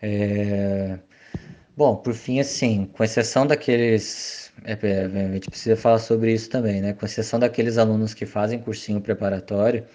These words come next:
os demais estudantes de escola pública, geralmente, eles sempre meio que estudaram por si mesmos, né?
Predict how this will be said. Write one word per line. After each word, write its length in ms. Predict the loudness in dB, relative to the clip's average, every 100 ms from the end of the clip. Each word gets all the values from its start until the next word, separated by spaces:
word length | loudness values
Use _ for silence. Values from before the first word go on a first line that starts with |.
| _ _ _ _ _
os 180 | -10 0
demais 380 | 2 4 2 0
estudantes 600 | -4 -2 2 2 0 -4
de 80 |
escola 340 | -6 0 2 2
pública, 540 | 0 -4 -2 -2 -2
geralmente, 800 | 0 2 4 4 2 0 0 -2
eles 160 | -4 -4
sempre 360 | -4 -6 -4
meio 200 | -2 0
que 80 | -2
estudaram 440 | -6 -4 0 0
por 140 | -4 -10
si 160 | -6
mesmos, 480 | -2 0 2 0 -4
né? 220 | -4 -6